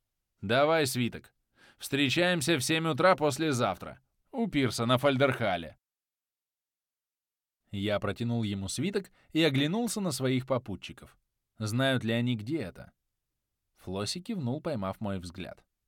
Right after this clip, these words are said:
"Я там бывал, ага. Там мой братец живет неподалеку". "До встречи". Свен махнул рукой и скрылся в портале.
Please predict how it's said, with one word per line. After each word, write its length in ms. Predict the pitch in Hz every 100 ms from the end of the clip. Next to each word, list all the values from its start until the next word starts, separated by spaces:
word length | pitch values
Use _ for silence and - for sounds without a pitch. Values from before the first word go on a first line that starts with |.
| _ _ _ _ _ _ _ _
"Я 280 | 175 190 180
там 280 | 135 160 135
бывал, 500 | 143 131 147 160 113
ага. 500 | 95 101 117 131 131 _ _ _ _
Там 200 | 156 147
мой 200 | 156 165
братец 420 | 156 196 131 113
живет 420 | 95 110 107 98
неподалеку". 800 | 120 123 123 135 131 87 - 58 - _ _ _ _ _ _ _ _ _ _ -
"До 260 | 87 101 139
встречи". 540 | - 90 85 - - _ _ _ _ -
Свен 320 | - 104 107
махнул 360 | 101 - 107
рукой 420 | 92 - 143 214 -
и 100 | 143
скрылся 440 | 127 113 117 113 117
в 60 |
портале. 520 | - 98 98 85 65